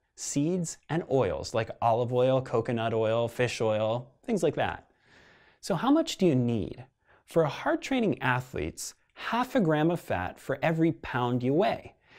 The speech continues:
Therefore, if you weigh a hundred fifty pounds, eat seventy-five grams of fat every day.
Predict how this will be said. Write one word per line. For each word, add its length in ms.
Therefore, 440
if 160
you 100
weigh 260
a 60
hundred 320
fifty 320
pounds, 580
eat 180
seventy-five 680
grams 320
of 80
fat 260
every 220
day. 280